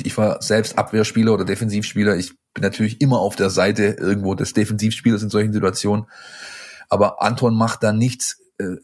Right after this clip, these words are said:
regelunkonformes, meiner Ansicht nach. Ja, er, er hat sowieso ein richtig gutes Spiel gespielt, gegen Freiburg dann, äh, Weltklasse gewesen, meiner Ansicht nach. Aber gegen Wolfsburg war er schon stark und er, er macht nichts, was nicht normal ist, was, was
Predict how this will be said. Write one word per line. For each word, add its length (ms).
regelunkonformes, 1300
meiner 220
Ansicht 280
nach. 280
Ja, 200
er, 300
er 80
hat 100
sowieso 460
ein 80
richtig 240
gutes 240
Spiel 240
gespielt, 400
gegen 220
Freiburg 400
dann, 240
äh, 240
Weltklasse 480
gewesen, 400
meiner 240
Ansicht 200
nach. 220
Aber 260
gegen 360
Wolfsburg 320
war 100
er 80
schon 160
stark 400
und 100
er, 240
er 200
macht 340
nichts, 480
was 320
nicht 320
normal 460
ist, 280
was, 280
was 280